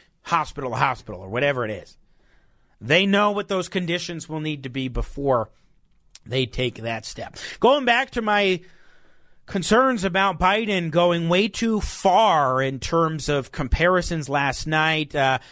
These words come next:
uh, basically putting on the same level playing field right at this moment, anti-Semitism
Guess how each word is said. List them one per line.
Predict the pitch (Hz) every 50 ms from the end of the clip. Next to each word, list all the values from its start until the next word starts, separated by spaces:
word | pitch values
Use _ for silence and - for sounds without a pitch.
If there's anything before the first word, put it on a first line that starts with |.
| - _ -
uh, | 120 120 120
basically | 117 139 151 160 160 - 170 151 156 151 139
putting | - - 165 160 151 143
on | 139 139
the | 135 123
same | - - 170 165 165 165 165 165 160 156 151
level | - - 151 147 147 151 143 147 147 131
playing | - - 151 156 160 156 151 143
field | 127 - 156 147 139 135 131 127
right | 131 131 135 131
at | 123
this | 113 135 123 - -
moment, | 143 147 151 160 151 143 135 135
anti-Semitism | 131 123 - 127 117 - - 165 170 165 151 131 - 131 123 - 131 117 110